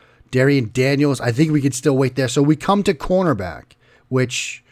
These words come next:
may or may not be a need, depending on how they use Joejuan Williams. But I still think they might wanna get a corner in the mix. And I think it makes sense, even though he might be there at one, at two oh four when we pick again.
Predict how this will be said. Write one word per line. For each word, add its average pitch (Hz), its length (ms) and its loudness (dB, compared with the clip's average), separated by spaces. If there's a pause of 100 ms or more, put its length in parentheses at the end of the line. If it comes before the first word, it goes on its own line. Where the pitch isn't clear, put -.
(480)
may 170 220 2
or 233 140 6
may 196 160 0
not 185 260 2
be 175 160 -4
a 170 60 -2
need, 156 340 2
depending 143 380 -2
on 135 80 -4
how 135 160 -2
they 139 80 0
use 131 200 -2
Joejuan 127 460 -2
Williams. 123 640 -2 (1040)
But 135 160 0
I 131 60 2
still 156 260 0
think 147 160 0
they 143 80 0
might 131 220 0
wanna 131 180 0
get 120 160 -2
a 120 40 -2
corner 127 360 -2
in 123 80 0
the 117 60 0
mix. 123 560 -4 (1040)
And 151 180 4
I 151 60 4
think 180 320 0
it 180 100 0
makes 185 240 0
sense, 240 460 -2
even 156 220 2
though 151 340 6 (320)
he - 160 -10
might 147 360 0
be 156 180 0
there 147 300 4
at 135 280 0
one, 139 680 0 (240)
at 127 180 0
two 147 200 4
oh 135 40 4
four 139 240 0
when 135 140 0
we 123 80 0
pick 127 220 0
again. 127 420 -2